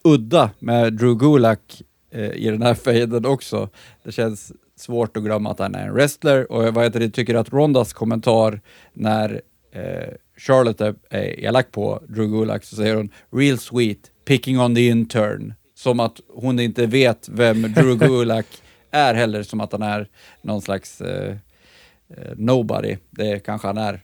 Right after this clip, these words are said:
Speaker 1: i hennes ögon i och för sig då, men det är som att vi ska ha glömt bort att han för två veckor sedan var en wrestler. Nu är han helt plötsligt en intervjuare bara. Eh, det stack
Speaker 2: Ja.
Speaker 1: lite i ögonen på mig också.
Speaker 2: Ja, men visst.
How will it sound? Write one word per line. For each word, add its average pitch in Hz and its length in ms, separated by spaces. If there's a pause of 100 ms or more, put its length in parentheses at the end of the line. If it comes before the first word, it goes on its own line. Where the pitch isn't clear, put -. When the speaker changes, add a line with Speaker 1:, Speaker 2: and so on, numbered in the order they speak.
(180)
Speaker 1:
i 110 180
hennes 110 280
ögon 107 260
i 110 60
och 101 40
för - 80
sig 107 160
då, - 100
men 104 200 (380)
det 104 160
är 110 200 (640)
som 123 200
att 120 140
vi 131 100
ska - 140
ha 131 120
glömt 127 300
bort 143 220
att 110 80
han 104 220
för - 120
två 113 200
veckor 110 200
sedan 110 200
var 110 140
en 110 60
wrestler. 101 420
Nu 104 100
är 104 40
han 101 140
helt 101 180
plötsligt - 480 (520)
en 127 160
intervjuare 120 800
bara. 98 240 (760)
Eh, 107 460
det 110 320
stack - 280
Speaker 2:
Ja. 107 140
Speaker 1:
lite 110 160
i 113 40
ögonen 113 480 (240)
på 107 80
mig 110 200
också. 110 280 (1800)
Speaker 2:
Ja, 165 340
men 165 220
visst. - 500